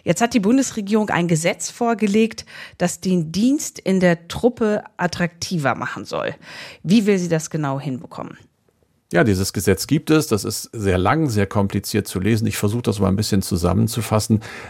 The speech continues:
Speaker 2: Tatsächlich ist der Sinn, dass die personelle Einsatzbereitschaft der Bundeswehr gestärkt werden soll.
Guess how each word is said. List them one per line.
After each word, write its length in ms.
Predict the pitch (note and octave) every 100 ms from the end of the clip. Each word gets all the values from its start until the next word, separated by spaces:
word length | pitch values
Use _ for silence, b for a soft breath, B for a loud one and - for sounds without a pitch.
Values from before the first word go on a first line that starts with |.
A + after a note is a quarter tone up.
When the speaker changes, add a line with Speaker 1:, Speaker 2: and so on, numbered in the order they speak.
| -
Speaker 2:
Tatsächlich 440 | G#2 - B2 B2+
ist 180 | A2 -
der 120 | G#2+
Sinn, 420 | F#2+ G#2+ A#2+ A#2
dass 320 | A2+ G2+ G2 -
die 160 | G2
personelle 560 | F#2 G2+ F#2+ F#2+ F#2+ F2+
Einsatzbereitschaft 920 | G2+ A2 F2+ - F#2 F#2+ - F#2+ -
der 80 | F#2+
Bundeswehr 440 | G2+ F#2+ G2 F#2
gestärkt 480 | F2 E2+ G2+ G#2+ -
werden 240 | G2+ G2
soll. 300 | G2+ G2 G#2